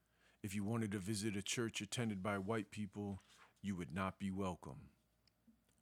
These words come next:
For although your white fellow citizens would insist that they were Christians, they practiced segregation as rigidly in the house of God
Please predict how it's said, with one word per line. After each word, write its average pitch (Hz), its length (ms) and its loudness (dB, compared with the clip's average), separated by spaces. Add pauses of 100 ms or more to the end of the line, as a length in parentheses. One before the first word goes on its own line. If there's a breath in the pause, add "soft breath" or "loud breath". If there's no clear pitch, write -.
(140)
For 120 260 4
although 117 520 4
your 113 240 2
white 113 360 -2
fellow 117 380 -2
citizens 117 760 0
would 113 140 -4
insist - 580 0
that 107 140 -4
they 110 120 2
were 104 140 0
Christians, - 920 -4 (400 soft breath)
they 92 80 0
practiced 110 640 2
segregation 98 880 2
as 82 220 -2
rigidly 95 720 -2
in 90 100 -2
the 80 60 -2
house - 420 0
of 90 180 -6
God 107 520 2